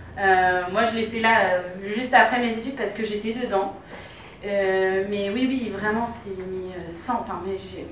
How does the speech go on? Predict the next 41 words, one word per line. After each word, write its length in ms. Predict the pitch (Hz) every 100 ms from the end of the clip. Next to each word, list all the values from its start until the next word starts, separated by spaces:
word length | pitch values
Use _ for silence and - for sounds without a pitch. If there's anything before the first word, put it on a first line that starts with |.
| -
même, 200 | 214 226 -
c'est 80 | -
pas 80 | 247
quatre-vingt-dix, 540 | 277 269 233 220 214 208
enfin, 240 | - 196 -
pour 80 | 226
moi, 140 | 294
on 40 | 247
est 40 |
à 40 | -
quatre-vingt-dix-neuf 640 | 269 - 240 233 233 233 -
pour 100 | 240
cent 220 | - 254
de 280 | 226 190 180
travail 380 | - 214 226 247
en 100 | 202 208
anglais, 320 | 226 233 226
c'est 140 | 208 196
vraiment, 520 | 196 190 208 208 185
euh, 20 | 196 - - - -
hyper 340 | 247 240 - 208
important. 280 | 214 233 294
Et 80 | 226
même 200 | 233 233
aujourd'hui, 360 | 233 254 254 285
moi, 100 | 233
j'ai 160 | 202
pas 160 | 208 214
tous 220 | 208 269
les 160 | 226 214
termes 280 | 233 220
juridiques, 600 | 208 214 214 208 240 233
euh, 160 | 208 190 190 - - -
euh, 360 | 196 190 190 190
les 160 | 196 208
plus 240 | - 233
pointus 480 | - 233 226 - 262
que 120 | 233
je 100 | 208
peux 180 | - 202
avoir. 440 | 202 240 - -